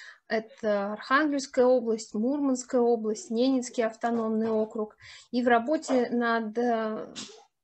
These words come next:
этим проектом мы концентрировались на территории Северо-Восточной Сибири с акцентом на городские пространства Надым,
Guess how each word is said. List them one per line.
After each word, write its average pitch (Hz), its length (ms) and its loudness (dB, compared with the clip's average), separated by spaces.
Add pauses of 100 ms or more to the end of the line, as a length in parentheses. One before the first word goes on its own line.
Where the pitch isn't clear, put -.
(360)
этим 285 340 -2
проектом 254 500 0
мы 311 120 0
концентрировались 247 1000 -2
на 226 100 -2
территории 226 520 -4
Северо-Восточной 214 960 -4
Сибири 277 600 -2 (280)
с - 80 -8
акцентом 226 520 0
на 214 80 0
городские 220 560 -2
пространства 220 720 -4
Надым, 202 500 -2